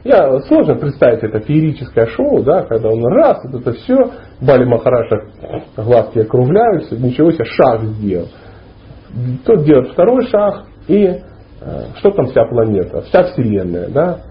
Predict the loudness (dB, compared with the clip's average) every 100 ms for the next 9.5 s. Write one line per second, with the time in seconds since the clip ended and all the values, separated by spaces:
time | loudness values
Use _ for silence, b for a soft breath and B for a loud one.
0 | B B -20 -14 -4 -2 2 4 6 4
1 | 0 -4 -4 -2 0 2 0 -2 -8 -12
2 | B B -12 -4 -2 2 2 4 2 -2
3 | 0 0 2 4 4 2 0 0 0 -2
4 | -4 -4 0 2 2 2 -2 -4 -6 -6
5 | -8 -2 2 2 0 0 0 0 -8 B
6 | B B B B -6 -2 -2 -2 0 0
7 | 0 2 2 2 2 0 2 0 0 -2
8 | -2 -2 -2 -4 0 -2 2 2 2 4
9 | 2 2 -2 -6 -6